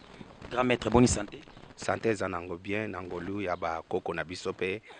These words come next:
Speaker 2: ba entrepassado na biso. Tozali na biso malamu, sans problème.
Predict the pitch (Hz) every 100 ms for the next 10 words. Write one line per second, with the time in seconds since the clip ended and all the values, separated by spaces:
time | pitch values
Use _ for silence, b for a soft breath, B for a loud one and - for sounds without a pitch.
0 | - 90 82 85 82 82 - 92 87 90
1 | 87 80 90 - 95 - B B B B
2 | - 82 87 92 90 90 - 87 85 92
3 | 101 78 - 95 - 80 87